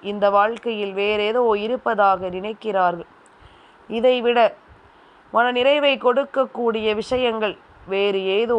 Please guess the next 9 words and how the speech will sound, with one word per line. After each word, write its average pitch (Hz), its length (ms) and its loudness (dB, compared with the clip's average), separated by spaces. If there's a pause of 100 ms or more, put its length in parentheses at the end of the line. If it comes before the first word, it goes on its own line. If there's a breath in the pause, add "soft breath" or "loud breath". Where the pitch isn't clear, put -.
இருப்பதாக 196 720 -2
நினைக்கின்றார்கள். 190 920 -4 (680 loud breath)
நமக்கு 214 460 0
இந்த 214 260 -4
வாழ்க்கை 233 480 0
கொடுத்திட்ட 226 720 -4
உண்மைகளை 226 540 -2 (400)
பெரிதுபடுத்துவதில்லை. 202 1120 -4 (720 soft breath)
நமக்கு 226 400 0